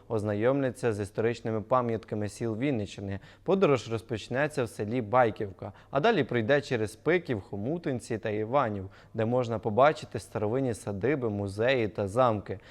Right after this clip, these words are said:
та навчитися випікати хліб за старовинними рецептами. Коментує Оксана Роздорожнюк, Гідеса. Вітаю вас! Розкажіть, будь ласка, коли відбудеться прем'єрний тур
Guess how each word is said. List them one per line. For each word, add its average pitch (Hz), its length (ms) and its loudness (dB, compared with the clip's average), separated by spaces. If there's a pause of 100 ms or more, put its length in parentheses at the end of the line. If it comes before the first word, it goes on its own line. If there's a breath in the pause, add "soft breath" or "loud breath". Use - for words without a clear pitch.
(160 loud breath)
та 214 100 4
навчитися 113 720 0
випікати 104 580 -4
хліб 107 300 -4
за 104 120 -2
старовинними 110 680 -4
рецептами. 107 600 -2 (640 soft breath)
Коментує 117 640 4
Оксана 135 500 2
Роздорожнюк, 120 880 0 (180)
Гідеса. 107 600 -2 (760 soft breath)
Вітаю 123 440 6
вас! 95 340 -4 (920 soft breath)
Розкажіть, 135 560 0
будь 143 240 0
ласка, 156 420 4
коли 120 320 0
відбудеться 131 960 0
прем'єрний 123 760 0
тур 117 380 -4